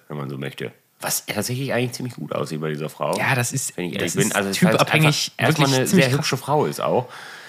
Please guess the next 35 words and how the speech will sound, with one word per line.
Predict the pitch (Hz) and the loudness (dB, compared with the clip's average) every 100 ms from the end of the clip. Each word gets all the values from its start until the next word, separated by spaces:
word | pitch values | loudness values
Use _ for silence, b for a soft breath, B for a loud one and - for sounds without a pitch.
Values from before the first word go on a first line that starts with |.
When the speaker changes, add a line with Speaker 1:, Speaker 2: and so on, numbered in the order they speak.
| B | B
Speaker 2:
Wer, | 104 | -2
Speaker 1:
Die | 104 | 2
Speaker 2:
der, | 113 | 4
Speaker 1:
entstellt | 101 104 135 160 | 4 6 4 4
Speaker 2:
wer | - | 2
Speaker 1:
erstmal | 131 - 131 - | 2 2 0 0
auch | 110 101 | -2 -2
nichts, | 120 - - - | -4 -4 -10 -6
ne? | 78 101 | -2 0
Speaker 2:
Ja, | 107 104 | 0 2
Dingens | 127 98 - | 2 0 -2
war | 90 92 | -4 -2
das | - | -2
doch | 90 | 0
auch, | 92 90 | 0 0
hier, | 90 | -4
sag | 95 | -2
mal, | 92 82 | -2 -2
äh, | - 92 82 87 - _ _ - 95 | 0 0 0 -2 -6 _ _ -8 -6
Natalie | 104 92 82 | -6 -8 -8
Portman | 127 135 - 80 85 | -8 -8 -8 -10 -6
nach | 90 | -4
den | 92 92 | -4 -2
Dreharbeiten | 98 87 90 87 | 0 2 2 0
von, | 85 90 90 82 | -4 -4 -2 -2
äh, | 90 87 | 0 0
Speaker 1:
Ja. | 127 B B B B _ - - - 120 | -2 B B B B _ -20 -14 -10 -8
Ja, | |
schöne | - 123 117 | -4 -2 -2
Speaker 2:
wie | |
vor | - | 0
Speaker 1:
Frauen | 113 139 | 2 4
Speaker 2:
Vendetta. | 107 - | 4 4
Speaker 1:
entstellt | 87 165 | 2 2
nichts. | 170 - | -4 -6